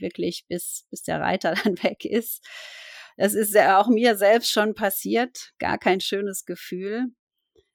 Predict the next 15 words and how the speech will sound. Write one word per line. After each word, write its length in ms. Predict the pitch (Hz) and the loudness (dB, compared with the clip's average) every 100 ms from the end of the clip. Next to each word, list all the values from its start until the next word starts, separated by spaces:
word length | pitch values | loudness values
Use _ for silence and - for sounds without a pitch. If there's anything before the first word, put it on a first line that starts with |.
| _ | _
Und 260 | - 196 | -2 2
dann 220 | 185 196 | 4 2
heißt's 380 | 196 190 208 - | 2 0 0 -2
ja 220 | 185 180 | 0 2
oftmals 760 | 139 - 185 180 180 175 175 - | 0 -2 0 2 2 0 -2 -8
so, 360 | 170 175 180 175 | -8 -8 -4 -4
"Der 160 | 170 165 | -2 -2
veräppelt 520 | - 165 247 247 208 | 0 0 2 2 2
dich 220 | 180 180 | 0 -2
nur, 420 | 185 175 170 165 160 | -2 0 2 0 -2
setz 320 | 170 170 - | -4 -4 -6
dich 260 | 165 156 | -6 -6
da 120 | - 156 | -4 -2
mal 280 | 151 156 156 | -2 -2 -4
durch 800 | 214 220 214 190 190 - - | 0 2 2 0 -6 -10 -10